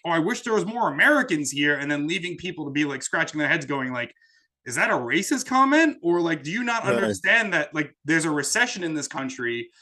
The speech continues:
Speaker 1: and you're charging hundreds of dollars," not you, Christian Pulisic, but, like,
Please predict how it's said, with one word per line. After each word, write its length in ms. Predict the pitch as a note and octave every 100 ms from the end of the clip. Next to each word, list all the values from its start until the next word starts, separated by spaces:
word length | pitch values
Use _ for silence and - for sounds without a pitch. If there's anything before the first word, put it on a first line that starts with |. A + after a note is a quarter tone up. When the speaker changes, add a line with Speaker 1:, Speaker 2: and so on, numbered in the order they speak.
| - _ -
Speaker 1:
and 140 | D#3
you're 80 | E3
charging 520 | D#3 G3 G#3 F#3+ E3 - -
hundreds 460 | - G#3+ G3+ G3+
of 120 | F3 C#3+
dollars," 600 | D#3 F#3 G3 C#3 B2 B2
not 240 | G3+ D#3+
you, 240 | G3 F3+
Christian 320 | - C#3+ C#3 B2
Pulisic, 380 | B2+ A#2+ D3+ D3
but, 180 | D3 -
like, 240 | C#3 C3